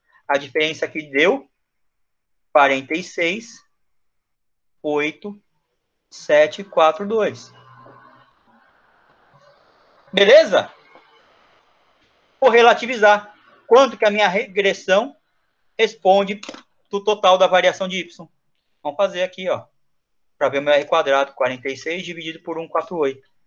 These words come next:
trinta e um meia zero um. Vamos ver se bateu? Vou pegar aqui, deixa eu ver onde tá a nossa regressão. Ah, tá aqui, ó. Vamos ver se bateu com o que a gente calculou, com o que o Excel calculou pra gente. Com certeza vai bater, olha lá, ó.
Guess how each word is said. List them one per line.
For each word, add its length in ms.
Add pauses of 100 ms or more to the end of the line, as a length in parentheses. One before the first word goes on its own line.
(220)
trinta 320
e 100
um 300 (300)
meia 340
zero 300
um. 200 (360)
Vamos 160
ver 80
se 100
bateu? 420 (360)
Vou 100
pegar 300
aqui, 420 (220)
deixa 180
eu 60
ver 280 (440)
onde 200
tá 120
a 20
nossa 300
regressão. 520 (840)
Ah, 80
tá 120
aqui, 180
ó. 40 (2500)
Vamos 180
ver 60
se 80
bateu 340
com 100
o 40
que 80
a 60
gente 160
calculou, 520 (380)
com 80
o 40
que 100
o 40
Excel 300
calculou 300
pra 120
gente. 160
Com 160
certeza 380
vai 100
bater, 360
olha 40
lá, 160
ó. 120